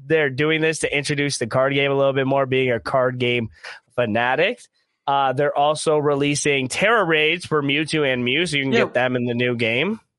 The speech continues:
Speaker 2: Okay, I was gonna ask what that was, 'cause I watched that, um, that animation, but I wasn't sure what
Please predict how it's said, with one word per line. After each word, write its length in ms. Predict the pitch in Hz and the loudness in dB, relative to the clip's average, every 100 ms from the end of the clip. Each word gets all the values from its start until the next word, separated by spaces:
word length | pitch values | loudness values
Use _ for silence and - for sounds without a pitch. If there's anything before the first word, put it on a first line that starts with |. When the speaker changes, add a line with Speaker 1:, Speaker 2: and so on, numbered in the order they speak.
| - | -6
Speaker 2:
Okay, 260 | 139 131 127 | -6 -6 -10
I 100 | 123 | -8
was 140 | 151 | -8
gonna 120 | 196 190 | -6 -2
ask 240 | 160 - | -2 -2
what 80 | 147 | -6
that 140 | 135 | -4
was, 240 | 135 135 131 | -2 -4 -6
'cause 120 | 135 | -8
I 60 | |
watched 300 | 135 147 - | -2 -2 -4
that, 400 | 170 151 131 - | -4 -4 -4 -8
um, 480 | 139 131 123 123 120 _ - _ _ _ _ | -10 -8 -8 -12 -18 _ -20 _ _ _ _
that 400 | 131 127 127 123 | -8 -2 -2 -4
animation, 540 | 127 131 123 123 127 135 | -6 -10 -10 -12 -14 -10
but 80 | 127 | -8
I 20 | |
wasn't 260 | 127 131 127 | -8 -10 -16
sure 240 | 127 127 | -14 -14
what 300 | 127 117 117 | -12 -12 -14